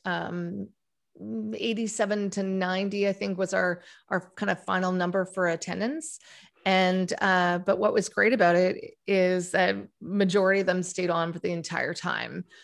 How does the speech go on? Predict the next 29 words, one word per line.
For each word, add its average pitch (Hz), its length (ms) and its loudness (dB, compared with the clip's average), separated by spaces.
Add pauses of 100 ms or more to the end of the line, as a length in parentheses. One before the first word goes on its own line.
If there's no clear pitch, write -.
(200)
Um, 175 220 2
and 190 100 0
I 185 60 2
think 196 240 -2
that 185 300 0
goes 190 260 0
back 165 320 -2
to 175 200 -2
just - 420 -8
the 190 380 -6 (320)
intentional 185 480 -2
event 175 260 0
design 170 600 0 (320)
to 175 80 -4
make 170 340 -2
it, 170 340 -2 (420)
um, 160 760 -6 (840)
as 185 200 0 (340)
participatory 202 800 0
as 170 180 -2
we 180 80 0
can 170 160 -6
make 165 220 -4
it 196 100 -2
in 175 100 -2
a 165 100 -2
virtual 175 460 -2
world. 185 460 0 (600)
Um, 156 340 -4